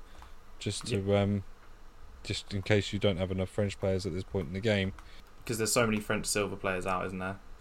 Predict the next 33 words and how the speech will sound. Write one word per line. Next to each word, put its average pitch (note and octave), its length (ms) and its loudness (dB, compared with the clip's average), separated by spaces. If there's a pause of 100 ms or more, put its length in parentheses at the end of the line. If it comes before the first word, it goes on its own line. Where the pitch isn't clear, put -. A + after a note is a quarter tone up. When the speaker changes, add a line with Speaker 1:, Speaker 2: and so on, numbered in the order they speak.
Speaker 1:
Well, A#2 240 8
yeah, G#2 320 8
but F#2+ 260 4 (340)
<laughs> - 540 -2
there C3 160 8
is, C3+ 140 2
there's C3 160 6
more D3 240 8
now. A2+ 360 6 (920)
Speaker 2:
There's G#2 280 8
Speaker 1:
Um, G#2 100 6
Speaker 2:
more A#2 160 8
now, A2 220 6
yeah, G2 360 2 (280)
because G#2 180 2
there's G#2+ 140 8
a G#2 40 8
Speaker 1:
Uh, G#2 40 8
Speaker 2:
whole G#2 240 4
French A2 460 0
dedicated G2+ 520 0
day, G2 260 4
and G2 180 -4
they've G2 120 -4 (380)
done G#2+ 160 4
a F#2 40 -4
centre G#2 300 2
back, - 220 4
as - 120 6
you G2+ 60 4
mentioned G2 340 -2
earlier. G2 360 2 (120)
Speaker 1:
Yeah, A2+ 300 6